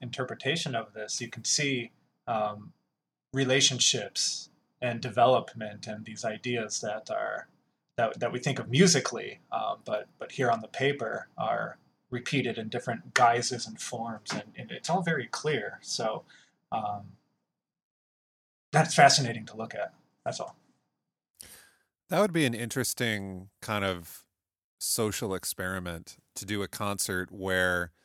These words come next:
Speaker 2: you know, you, along with the program, you also hand out, you know, several blank sheets of paper and some sort of, you know, pencils or pens or crayons or whatever, and just tell the audience, like,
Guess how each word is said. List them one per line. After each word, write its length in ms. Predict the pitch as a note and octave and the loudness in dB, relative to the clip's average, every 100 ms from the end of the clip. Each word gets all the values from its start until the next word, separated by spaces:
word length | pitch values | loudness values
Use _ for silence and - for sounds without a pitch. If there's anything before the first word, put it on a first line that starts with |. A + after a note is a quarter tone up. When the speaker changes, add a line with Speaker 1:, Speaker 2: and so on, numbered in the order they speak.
| _ _ _ | _ _ _
Speaker 2:
you 80 | - | -8
know, 360 | F#2+ F2 F2 F2+ | -4 -2 -4 -6
you, 680 | G#2 F#2+ F#2 F2+ F2 F2 - - | -8 -6 -4 -4 -8 -10 -14 -8
along 540 | A2 G2+ G#2 G#2 G#2 F#2+ | -2 2 2 2 -2 -4
with 240 | F#2 - | -6 -6
the 160 | F#2 F2 | -8 -8
program, 600 | - A#2+ A#2 G2+ F2+ F2+ | 0 0 2 2 0 -2
you 160 | F#2 | -2
also 300 | F#2 G2 G2+ | 0 0 -2
hand 320 | F2 G2 F#2 | -4 -4 -2
out, 300 | F2+ F2 F2 - | 0 0 -2 -6
you 120 | G2+ | -8
know, 380 | F2 E2+ D#2+ E2 - - | -6 -6 -8 -12 -18 -14
several 580 | - - G2 F#2 F2+ E2+ | -4 0 2 2 0 -4
blank 380 | - F#2 F#2+ F2+ | -10 -4 -4 -4
sheets 260 | - G2 F#2 | -6 -8 -8
of 80 | E2+ | -8
paper 640 | - B2 - F2 E2 E2+ | -2 -2 0 -2 -2 -4
and 300 | F2+ F2 E2+ | -4 -4 -4
some 220 | - F#2+ | -6 -6
sort 240 | F2 F#2 F2 | -4 -4 -4
of, 320 | E2+ D#2+ - - | -4 -8 -16 -14
you 100 | F2+ | -10
know, 340 | D#2+ D#2 D#2+ _ _ _ - | -8 -8 -10 _ _ _ -8
pencils 360 | F#2+ F2+ E2 | -6 -6 -6
or 80 | E2 | -8
pens 460 | - F2 E2+ E2 E2 | -6 -6 -6 -8 -8
or 380 | D#2+ D#2 D#2 - | -8 -8 -12 -10
crayons 540 | E2 D#2+ D#2+ F2 F2 | -8 -6 -6 -8 -10
or 240 | E2+ D#2+ | -8 -8
whatever, 560 | E2+ F#2 F#2 G2+ G2+ F2+ | -10 -6 0 2 2 0
and 200 | - F#2+ | -2 -4
just 180 | F2+ - | -6 -2
tell 180 | A2+ G2 | 0 0
the 120 | F#2+ | 2
audience, 600 | F#2+ G#2+ G2 E2+ D#2 - | 2 2 0 -4 -4 -4
like, 340 | F2+ F2 - | -2 -2 -6